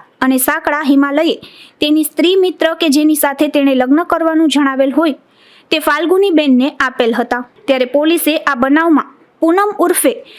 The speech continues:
પૂનકી પરેશગીરી ગૌસ્વામી, હિમાલય ઉર્ફે મલય સુરજભાઈ તથા જિજ્ઞેશ રમેશ પાલા નામના ત્રણ આરોપીઓને દબોચી લઈ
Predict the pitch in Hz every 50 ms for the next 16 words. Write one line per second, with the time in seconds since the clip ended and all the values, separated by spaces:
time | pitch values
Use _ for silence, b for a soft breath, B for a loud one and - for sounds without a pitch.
0 | B B _ - 330 339 359 381 - 392 415 415 403 370 359 370 349 370 320 330
1 | 359 320 349 359 - _ _ _ 262 277 285 302 285 - 330 339 311 269 226 -
2 | b b b b b b b b 269 277 302 330 349 370 392 427 403 - 339 349
3 | 339 - - 359 359 349 320 294 302 339 349 381 370 - 349 339 339 339 311 262
4 | 339 320 320 302 - 269 269 - 294 - - - - _ _ 233 220 254 294 277
5 | 311 349 415 415 - 339 330 339 339 349 339 - - 302 285 285 294 294 294 294
6 | 294 277 277 277 294 302 294 - 302 330 359 349 - 320 320 320 320 320 311 311
7 | 311 302 311 302 262 269 240 262 269 269 - 302 320 339 311 -